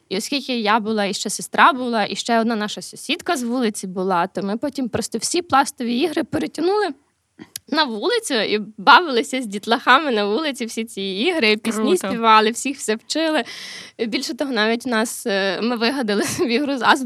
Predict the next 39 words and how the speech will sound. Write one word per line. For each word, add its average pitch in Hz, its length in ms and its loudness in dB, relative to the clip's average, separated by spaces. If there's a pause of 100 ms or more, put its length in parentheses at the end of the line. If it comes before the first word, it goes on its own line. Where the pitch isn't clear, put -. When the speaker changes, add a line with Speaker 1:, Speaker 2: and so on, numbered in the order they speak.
(160)
Speaker 1:
азбукою 247 480 0
Морзе, 269 420 0
і - 20 0
у 240 40 2
нас 240 200 0
всі - 320 -4
хлопці, 240 360 -4
дівчата 254 400 -2
на 233 80 0
вулиці 269 360 -4
знали 240 260 0
азбуку 233 380 0
Морзе. 196 380 -2
Чи 240 140 -6
ходили 277 420 -2
вони 247 180 -2
на 240 100 0
плащ, 233 360 -2
чи 339 100 4
ні. 262 260 2 (340)
Speaker 2:
<laughs> - 100 -16
Круто! 202 440 -4 (260)
Це 254 140 6
вплив, 240 460 0
я 185 160 -2
розумію. 185 520 -4
Speaker 1:
Е, 240 100 6 (200)
так. 190 280 4
Speaker 2:
Пласту 214 560 -2
на 196 120 -2
місто. 196 400 -4 (260)
Speaker 1:
Так, 208 240 -6 (200)
тому 240 360 -2
мені 370 220 -2
було, 339 420 -2
очевидно, 285 400 -4
весело 247 380 0
і 240 60 -2
цікаво. 453 840 0